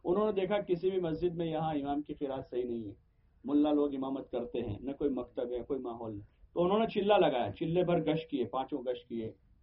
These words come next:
نقد جماعتیں بنائی، جو کچھ کرنا تھا دعوت کے جو اعمال سا-، لیکن اس میں ساتھ ساتھ میں انہوں نے کیا کیا، تقریباً تیس پینتیس والیوں سے جن کے پاس بچے تھے ان سے بات کی کہ ہمارے یہاں مدرسہ ہے، دونوں وقت کا کھانا مفت میں ملے گا،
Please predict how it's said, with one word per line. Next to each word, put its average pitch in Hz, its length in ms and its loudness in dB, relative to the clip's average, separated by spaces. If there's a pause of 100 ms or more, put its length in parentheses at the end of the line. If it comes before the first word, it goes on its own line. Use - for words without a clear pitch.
(100)
نقد 135 420 -6 (100)
جماعتیں 127 360 -4
بنائی، 120 280 -2
جو 165 160 2
کچھ 170 200 -2
کرنا 160 240 2
تھا 156 220 -2
دعوت 147 320 2
کے 147 100 0
جو 143 140 0
اعمال 139 300 -2
سا-، - 220 -18 (280)
لیکن 175 240 2
اس 214 180 2
میں 226 200 -2
ساتھ 170 280 2
ساتھ 196 280 2
میں 196 80 0
انہوں 196 200 0
نے 196 80 -2
کیا 202 180 0
کیا، 127 260 -4 (400)
تقریباً 185 500 4
تیس 214 300 -2
پینتیس 180 560 0
والیوں 147 540 6
سے 139 280 0
جن 135 180 -4
کے 147 140 -4
پاس 165 260 0
بچے 135 320 -2
تھے 110 200 -8 (560)
ان 165 140 4
سے 190 160 2
بات 151 300 4
کی 151 120 4
کہ 160 120 -4
ہمارے 143 280 0
یہاں 147 100 2
مدرسہ 113 360 -4
ہے، 101 160 -4 (640)
دونوں 139 300 0
وقت 139 140 -4
کا 143 80 -2
کھانا 135 360 -2
مفت 135 280 -2
میں 139 100 0
ملے 101 260 0
گا، - 80 -12